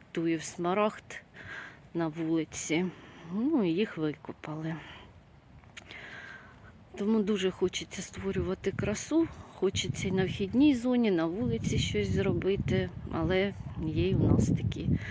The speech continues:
негарні люди, які мішають нам це робити, заважають.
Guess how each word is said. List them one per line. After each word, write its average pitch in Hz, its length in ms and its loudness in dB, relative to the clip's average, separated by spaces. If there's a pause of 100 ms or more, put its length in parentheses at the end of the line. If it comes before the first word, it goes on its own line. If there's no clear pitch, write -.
(960)
негарні 220 720 4
люди, 170 460 0 (1300)
які 180 840 0 (2500)
мішають 185 720 -4
нам 147 260 -6
це - 220 -12
робити, - 640 -14 (420)
заважають. 156 1000 -8